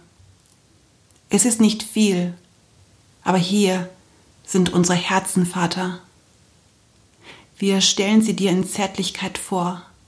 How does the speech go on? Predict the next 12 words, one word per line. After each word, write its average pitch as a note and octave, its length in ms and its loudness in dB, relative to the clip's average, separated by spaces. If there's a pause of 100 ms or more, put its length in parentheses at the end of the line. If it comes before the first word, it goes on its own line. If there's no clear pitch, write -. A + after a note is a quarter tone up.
(340)
aufrichtige G3 680 2
und F3 240 2
echte G3 240 -2
Hingabe. F3+ 680 0 (1300)
Ja, G3 400 2 (440)
es G3+ 120 -2
ist - 240 0
schwach, G3 400 2
aber D#3+ 200 -2
es E3+ 160 -2
ist - 220 -4
echt. - 520 -2